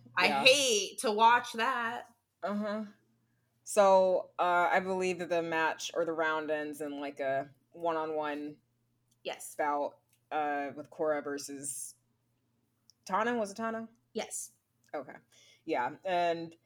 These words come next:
Speaker 2: <laughs> clearly I cannot be a sports, a sports announcer 'cause I don't take any notes <laughs> on the sports stuff. But
Speaker 1: Hmm.
Speaker 2: Cora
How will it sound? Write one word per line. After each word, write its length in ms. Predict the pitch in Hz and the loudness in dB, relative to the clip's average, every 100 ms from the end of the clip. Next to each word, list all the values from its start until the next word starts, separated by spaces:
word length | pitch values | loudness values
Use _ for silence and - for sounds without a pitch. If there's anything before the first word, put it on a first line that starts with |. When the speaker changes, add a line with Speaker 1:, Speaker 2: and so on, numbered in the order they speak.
| _ _ _ _ | _ _ _ _
Speaker 2:
<laughs> 400 | 196 - - - - | -10 -10 -16 -10 0
clearly 300 | 359 370 311 | 2 6 10
I 140 | 240 | 10
cannot 440 | 285 247 233 233 | 8 6 6 6
be 320 | 214 202 185 175 | 2 -2 0 2
a 100 | 185 | 2
sports, 380 | 180 196 180 - - | 0 0 0 0 -4
a 60 | 180 | -4
sports 300 | - 170 165 | 0 -2 -2
announcer 360 | 151 143 147 | -6 -6 -8
'cause 120 | 147 131 | -6 0
I 60 | |
don't 120 | 196 190 | 0 0
take 120 | 165 | -4
any 140 | 160 151 | -4 -4
notes 300 | 135 - - - 285 | -6 -8 -12 -6 0
<laughs> 480 | - - - - 226 | 2 0 -8 -8 -2
on 160 | 262 | 0
the 80 | 226 | 0
sports 400 | - - 196 - | -6 -8 -10 -8
stuff. 280 | - - 165 _ - - - - 494 - | -10 -10 -12 _ -12 -10 -12 -10 -10 0
But 260 | 190 175 - | 2 2 0
Speaker 1:
Hmm. 40 | |
Speaker 2:
Cora 540 | - 240 240 233 233 | 6 8 10 10 8